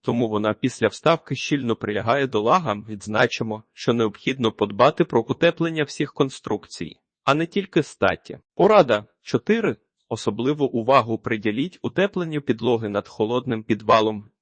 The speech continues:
Відповідно до сучасних вимог, товщина ізоляції для підлоги над неопалюваним підвалом повинна бути не менше сто м з цієї ділянки і рекомендується починати теплоізоляцію підлоги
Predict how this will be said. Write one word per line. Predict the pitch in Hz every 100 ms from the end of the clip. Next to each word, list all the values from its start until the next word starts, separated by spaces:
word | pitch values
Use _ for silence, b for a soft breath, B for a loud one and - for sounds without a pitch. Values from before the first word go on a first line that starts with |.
| -
Відповідно | 180 - 185 156 113 107
до | 104
сучасних | - 107 - 98 - 104 -
вимог, | 107 107 180 - -
товщина | - - - 104 -
ізоляції | 123 107 101 131 165 - 156
для | 139 110
підлоги | 104 110 101 135 160 147
над | 135 123
неопалюваним | 107 104 117 110 104 107 113
підвалом | 113 107 110 120 113 113
повинна | 107 117 117 104
бути | 104 113 - 110
не | 143
менше | 165 131 107 98
сто | - -
м | 107 113
з | -
цієї | 147 143 120 104
ділянки | 82 98 120 151 - 82
і | 113 110
рекомендується | - 107 107 104 117 113 - 107
починати | - 104 - 110 135 -
теплоізоляцію | - 107 104 101 104 98 123 139 - 147 135
підлоги | 113 104 123 120 113